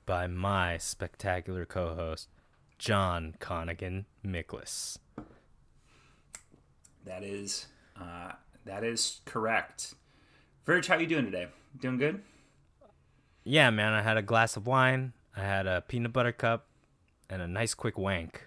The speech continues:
Speaker 1: so I'm as good as I'm ever gonna be, you know?
Speaker 2: Yeah. That
Speaker 1: How are
Speaker 2: is,
Speaker 1: you
Speaker 2: um,
Speaker 1: doing?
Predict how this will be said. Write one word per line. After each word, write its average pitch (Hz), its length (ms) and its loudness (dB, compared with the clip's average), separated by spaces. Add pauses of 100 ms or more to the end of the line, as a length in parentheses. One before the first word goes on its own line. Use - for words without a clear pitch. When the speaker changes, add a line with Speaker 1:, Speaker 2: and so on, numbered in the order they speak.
Speaker 1:
so 85 300 -6
I'm 87 200 -4
as 87 160 -8
good 98 180 0
as 98 140 -2
I'm 98 140 -2
ever 92 200 -4
gonna 90 200 -6
be, 87 160 -10
you 82 220 -12
know? 95 160 -12 (1200)
Speaker 2:
Yeah. 98 380 -4 (360)
That 104 160 -4
Speaker 1:
How 170 140 12
are 214 80 12
Speaker 2:
is, 185 100 12
Speaker 1:
you 240 100 12
Speaker 2:
um, 202 40 4
Speaker 1:
doing? 131 380 6